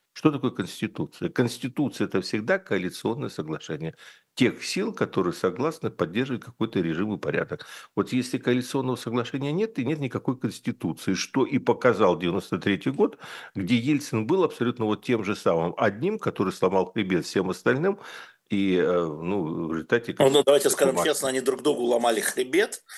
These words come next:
Speaker 1: Да,
Speaker 2: И было
Speaker 1: да, но кто-то
Speaker 2: непонятно,
Speaker 1: один
Speaker 2: кто
Speaker 1: всегда.
Speaker 2: сломает. Там
Speaker 1: Да, вот
Speaker 2: другого
Speaker 1: проблема
Speaker 2: хода
Speaker 1: в
Speaker 2: нет.
Speaker 1: том, э, это нормально, это как раз нормально. Но про-, просто из этого нормального не может вырасти ничего, чем уродливое мурло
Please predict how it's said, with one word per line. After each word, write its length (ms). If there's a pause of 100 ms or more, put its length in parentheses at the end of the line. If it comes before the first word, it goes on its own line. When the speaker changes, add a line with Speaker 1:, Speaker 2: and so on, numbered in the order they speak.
Speaker 1:
Да, 140
Speaker 2:
И 0
было 180
Speaker 1:
да, 180
но 140
кто-то 260
Speaker 2:
непонятно, 20
Speaker 1:
один 240
Speaker 2:
кто 20
Speaker 1:
всегда. 240
Speaker 2:
сломает. 440
Там 280
Speaker 1:
Да, 180
вот 140
Speaker 2:
другого 80
Speaker 1:
проблема 380
Speaker 2:
хода 60
Speaker 1:
в 40
Speaker 2:
нет. 80
Speaker 1:
том, 100 (240)
э, 80
это 320
нормально, 640
это 220
как 240
раз 240
нормально. 680 (380)
Но 120
про-, 240
просто 320
из 180
этого 280
нормального 600
не 120
может 320
вырасти 340
ничего, 380
чем 220
уродливое 480
мурло 420